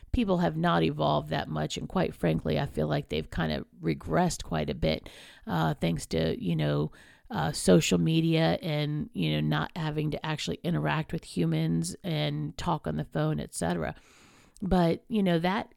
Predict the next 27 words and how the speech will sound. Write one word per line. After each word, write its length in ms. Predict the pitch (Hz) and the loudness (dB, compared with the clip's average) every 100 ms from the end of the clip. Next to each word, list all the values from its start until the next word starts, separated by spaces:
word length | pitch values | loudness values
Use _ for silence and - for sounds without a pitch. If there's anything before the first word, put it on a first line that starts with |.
| _ | _
clue, 440 | - - 247 185 160 | -10 -2 0 0 -2
that 220 | 175 190 | -4 -6
hint, 420 | - 240 208 - _ _ - | -6 -4 -2 -6 _ _ -10
"How 280 | 170 175 208 | -4 -2 -4
can 240 | - 196 | -4 -2
I 180 | 185 185 | -2 -2
help?" 460 | 170 208 - - - - - - - _ | -2 -2 -2 0 -2 -2 -20 -20 -20 _
Would 140 | 214 180 | 2 6
be 160 | 208 | 6
such 340 | 180 240 226 226 | 6 2 2 2
a 280 | 202 202 - - | 2 0 -8 -14
helpful 460 | - 214 - - 202 | -2 -2 0 0 -2
thing 320 | - 214 208 | 2 0 2
to 100 | 170 | -2
start 380 | - 180 170 - _ | 0 2 0 -2 _
implementing 680 | 185 202 196 165 151 151 156 | 0 2 2 2 2 2 0
in 180 | - 160 | 0 2
our 360 | 151 156 147 - - _ _ - | 2 2 0 -4 -20 _ _ -2
day-to-day 440 | 175 165 165 165 - | 2 2 2 0 0
interactions 720 | 180 175 175 175 170 - 165 - | 0 2 2 2 0 -2 -4 -2
with 200 | 156 - | -6 -2
people 340 | 175 - 160 | -2 0 0
when 160 | 156 156 | 0 0
they 280 | 151 151 - | -2 -2 -4
encounter 500 | 175 - 151 156 160 | -8 -6 -6 -4 -4
struggles. 460 | - 247 262 - - | -2 -2 -2 -4 -4
So 280 | - 226 | 2 2